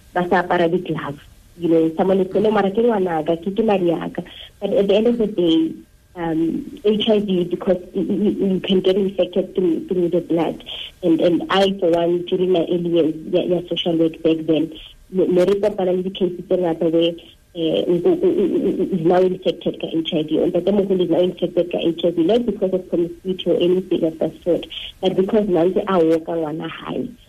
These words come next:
So it's things like that that we need to re-educate our society gape gore, eh, wearing that mask is, eh, e tshwana le gore ha o apere glove, o thusa motho e leng gore o infected. But now the thing is, we don't know who is infected and who is not.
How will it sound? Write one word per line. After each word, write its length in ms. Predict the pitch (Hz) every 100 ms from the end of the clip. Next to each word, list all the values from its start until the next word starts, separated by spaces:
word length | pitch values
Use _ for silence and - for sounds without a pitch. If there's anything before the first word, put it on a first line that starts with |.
| _ -
So 60 | 247
it's 220 | 208 -
things 280 | 269 277 240
like 280 | 208 180 180
that 280 | 185 180 -
that 180 | 185 185
we 80 | 185
need 180 | 196 196
to 100 | 214
re-educate 760 | 196 - 190 180 - 202 202
our 140 | 196 175
society 600 | 175 - 180 175 170 180 -
gape 400 | - 175 165 175
gore, 240 | 180 165 160 - - - -
eh, 100 | 196
wearing 380 | 185 240 320 214
that 220 | 185 180
mask 260 | 165 160 165 - -
is, 160 | 196 165 -
eh, 320 | - 185 180 175 - - -
e 60 | 240
tshwana 280 | 240 233 226
le 60 |
gore 200 | 233 208
ha 140 | 190 196
o 100 | 190
apere 320 | 202 196 196
glove, 400 | 165 156 156 151 - _ _ _ -
o 60 |
thusa 320 | 202 - 196 185
motho 260 | 180 170
e 20 | 170
leng 200 | 165 170
gore 120 | 170
o 140 | 180 170
infected. 640 | 165 160 - - 151 - - - -
But 160 | 185 185
now 240 | 185 185
the 200 | 180 185
thing 360 | - 269 269 247
is, 60 |
we 180 | 165 190
don't 240 | 202 254 240
know 140 | 220
who 140 | 214
is 120 | 202 185
infected 500 | 170 - 185 196 170
and 120 | 165
who 100 | 185
is 180 | 170 170
not. 240 | 165